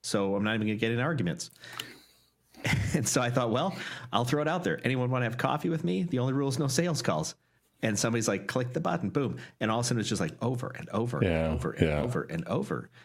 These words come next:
Speaker 1: And, like, "Okay, cool. Like,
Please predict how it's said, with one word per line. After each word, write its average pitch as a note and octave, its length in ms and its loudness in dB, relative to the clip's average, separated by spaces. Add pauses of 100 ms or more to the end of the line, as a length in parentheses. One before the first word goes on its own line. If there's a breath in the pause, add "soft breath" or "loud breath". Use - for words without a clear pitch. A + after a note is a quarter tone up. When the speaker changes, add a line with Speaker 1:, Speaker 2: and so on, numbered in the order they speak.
(220 loud breath)
Speaker 1:
And, G#2+ 100 2
like, G2 240 0 (800)
"Okay, C#3 500 0 (720)
cool. D3+ 460 0
Like, F2 320 0